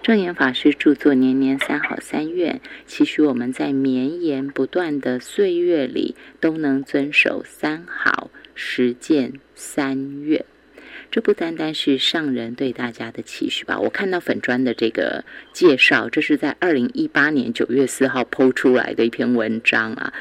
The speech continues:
那我看到我就觉得很美，所以我把它读出来。那我要想讲的是说，虽然我不是上人的弟子啊，但是就是单单从一个读者的角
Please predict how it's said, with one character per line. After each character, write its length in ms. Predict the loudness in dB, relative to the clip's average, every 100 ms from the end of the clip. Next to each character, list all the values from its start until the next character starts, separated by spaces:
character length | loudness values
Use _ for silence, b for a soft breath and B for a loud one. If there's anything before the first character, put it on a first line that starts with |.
| B -2
那 80 | -2
我 60 |
看 200 | 0 0
到 80 | 2
我 80 | 2
就 60 |
觉 160 | 2 0
得 40 |
很 160 | 0 -2
美， 220 | -2 -4
所 140 | -4 -2
以 40 |
我 20 | -2
把 140 | -4
它 100 | -10
读 240 | -8 -8
出 260 | -8 -6 -4
来。 220 | -4 -8 -12 B B B B 2
那 100 | 2
我 140 | 4
要 180 | 0 -4
想 220 | -6 -12 -14 -8
讲 180 | -6 -6
的 100 | -2
是 160 | 0 0
说， 400 | 2 2 2 2
虽 200 | 0 -2
然 80 | -2
我 80 |
不 100 | -4
是 140 | -2 2
上 260 | 2 2
人 180 | -2 -6
的 120 | -6
弟 340 | -4 0 0 -2
子 260 | -2 0 0
啊， 180 | -2 -6 B _ -4
但 140 | -4
是 120 | -2
就 140 | 0 2
是 220 | 4 4 2
单 200 | -8 -4
单 200 | -4 -4
从 280 | -6 -2 -2
一 40 |
个 140 | 0 -4
读 320 | -2 -4 -4
者 300 | -2 -2 -2
的 480 | -2 -4 -4 -8 -14 -20 _ -10
角 340 | 0 0 -2